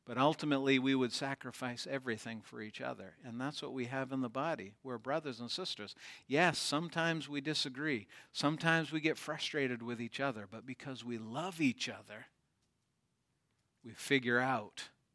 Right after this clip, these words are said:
how to coexist. We figure out how to care for each other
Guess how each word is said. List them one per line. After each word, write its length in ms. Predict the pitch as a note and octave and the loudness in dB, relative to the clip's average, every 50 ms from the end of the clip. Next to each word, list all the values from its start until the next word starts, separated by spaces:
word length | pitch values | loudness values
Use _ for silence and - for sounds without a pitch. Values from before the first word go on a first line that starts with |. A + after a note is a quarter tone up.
| _ _ _ _ _ _ _ _ _ | _ _ _ _ _ _ _ _ _
how 160 | - C3 C3 | -2 0 0
to 80 | B2+ B2+ | 0 0
coexist. 880 | - - C#3+ C3 A#2+ A#2 A2+ G#2+ G#2 B2 C3+ B2 G#2+ - - - - - - | 0 0 0 0 0 0 -2 -4 -6 -4 -4 -4 -4 -4 -6 -8 -8 -10 -12
We 100 | A#2 A2+ | -12 -12
figure 400 | A2 - - D3 C3 B2 B2 B2+ | -12 -6 -4 -4 -2 2 4 6
out 220 | B2+ B2 A#2 - | 6 6 4 0
how 160 | - - B2+ B2 | -4 -6 -6 -6
to 80 | A#2 | -6
care 320 | - - - C3 C3 C3 B2 | -6 -6 -2 0 0 0 0
for 240 | - - - B2 | -4 -8 -8 -8
each 180 | A2+ A2 - - | -8 -8 -8 -6
other 320 | A2 A2 G2+ F#2 F#2+ F#2+ | -4 -4 -4 -6 -10 -14